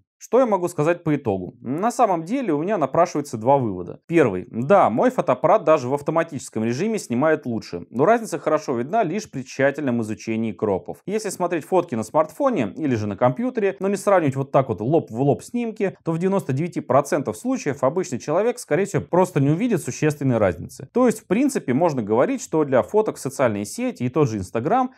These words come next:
если вы не занимаетесь профессиональной фотографией, качество камеры хорошего смартфона реально за глаза. Ну и второй вывод касательно Honor двадцать Pro, да и в принципе и обычной двадцатки.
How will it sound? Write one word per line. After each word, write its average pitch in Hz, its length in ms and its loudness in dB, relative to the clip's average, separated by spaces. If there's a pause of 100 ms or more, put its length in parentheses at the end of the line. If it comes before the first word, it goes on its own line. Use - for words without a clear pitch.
(120)
если 170 240 -4
вы 156 100 0
не 143 120 0
занимаетесь 135 500 -2
профессиональной 123 500 -2
фотографией, 107 640 -2 (120)
качество 185 400 0
камеры 151 360 2
хорошего 156 440 0
смартфона 139 720 0
реально 165 280 2
за 131 120 -2
глаза. 92 420 0 (180)
Ну 277 100 0
и 285 40 0
второй 240 300 2
вывод 180 240 0
касательно 170 580 0
Honor 175 260 4
двадцать 135 420 2
Pro, 226 340 4
да 165 100 0
и 156 40 2
в 151 60 -16
принципе 160 360 -4
и - 20 2
обычной 190 420 -2
двадцатки. 175 640 -2